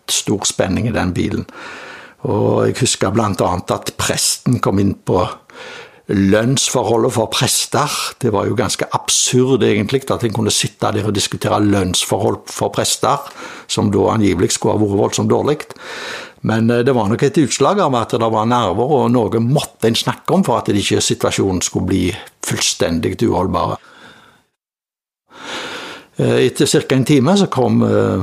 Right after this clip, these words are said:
Birgittes, eh, mor og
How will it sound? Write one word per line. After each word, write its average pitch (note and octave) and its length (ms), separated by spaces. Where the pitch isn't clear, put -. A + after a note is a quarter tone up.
Birgittes, - 920
eh, G2+ 600
mor B2 520
og G#2+ 320